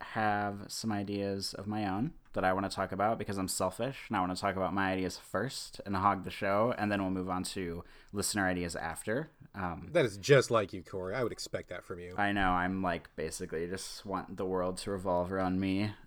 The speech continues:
Speaker 1: at all,
Speaker 2: Ugh.
Speaker 1: any
Speaker 2: Ugh,
Speaker 1: day.
Speaker 2: so Corey.
Speaker 1: Mm-hmm. It's so me.
Speaker 2: <laughs>
Speaker 1: So, uh,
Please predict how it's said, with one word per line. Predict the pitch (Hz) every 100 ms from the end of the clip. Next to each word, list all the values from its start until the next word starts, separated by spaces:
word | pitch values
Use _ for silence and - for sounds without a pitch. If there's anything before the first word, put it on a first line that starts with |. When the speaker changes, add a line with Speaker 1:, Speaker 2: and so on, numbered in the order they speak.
| -
Speaker 1:
at | 87
all, | 85 90
Speaker 2:
Ugh. | 120 127 117 - - -
Speaker 1:
any | -
Speaker 2:
Ugh, | 131 139
Speaker 1:
day. | 90 95
Speaker 2:
so | - 139 120
Corey. | - 107 95 90 90
Speaker 1:
Mm-hmm. | 95 95 92 101 110 - -
It's | 113
so | - - 98 110 117 135 127 131
me. | 135 76 - _ -
Speaker 2:
<laughs> | - 679 880 640 571 - - - - - - - - - - -
Speaker 1:
So, | - - 113 104 104
uh, | 101 95 92